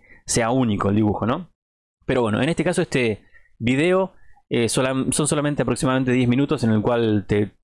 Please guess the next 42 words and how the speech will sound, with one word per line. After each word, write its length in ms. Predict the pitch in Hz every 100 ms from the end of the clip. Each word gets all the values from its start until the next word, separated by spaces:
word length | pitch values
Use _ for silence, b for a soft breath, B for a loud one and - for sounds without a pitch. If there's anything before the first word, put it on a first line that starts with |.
| -
converso 420 | - 127 - -
un 120 | 226 202
poco 280 | 131 123
qué 180 | 113 110
herramientas 520 | 107 107 110 113 113
usé 320 | 110 - 147 151
y 100 | 120
por 180 | 107 98
qué 320 | 113 110 101
lo 140 | 101 113
hice. 500 | 143 - 147 - _ _ _ _ _
Eh, 640 | 123 113 104 98 98 98 -
y 120 | 131
otras 200 | 160 151
cosas 320 | - 185 -
que 100 | -
me 100 | 117
gustaría 840 | 110 123 139 143 127 113 104 101 -
que 100 | -
me 160 | 110 113
comentes 600 | 123 165 147 117 - -
o 40 | 95
me 120 | 98
comenten, 560 | 104 160 147 135 165 - b b b -
porque 180 | 117
me 60 | 120
gustaría 240 | 120 151
dibujar 320 | 151 135 156 -
otra, 320 | 156 151 143
otro 280 | 170 165 156
tipo 260 | 165 156
de 140 | 135 123
cosas 580 | 131 113 110 101 - 113
de 80 |
este 140 | 113 117
estilo, 280 | - 127 123
la 80 |
verdad 160 | 107 117
que 80 | 117
me 60 |
gustó 280 | 110 104 117
bastante. 440 | 110 143 147 160